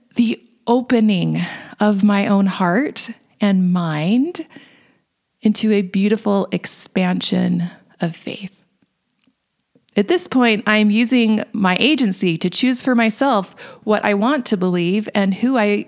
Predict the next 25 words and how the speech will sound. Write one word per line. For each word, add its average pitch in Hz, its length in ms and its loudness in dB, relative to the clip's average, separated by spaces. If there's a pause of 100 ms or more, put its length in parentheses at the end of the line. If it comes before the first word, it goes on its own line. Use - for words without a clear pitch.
really 214 280 2
believe 202 380 0
God 165 320 -2
to 175 80 -4
be. - 400 -6 (1000)
My 196 240 2
filter 220 880 0 (680)
has 220 200 -2
been 277 240 0
the 302 80 -2
question, 185 680 -2 (1200)
"Does 269 480 0
this 226 280 0
help 202 300 0
me 190 180 2
love 180 340 -2
God - 440 -6 (440)
with 185 220 0 (200)
all 247 260 0
my 220 180 2
heart, 185 540 -2 (120)
might, 196 380 -2
mind, 165 540 -2
and 151 140 -6
strength? - 560 -10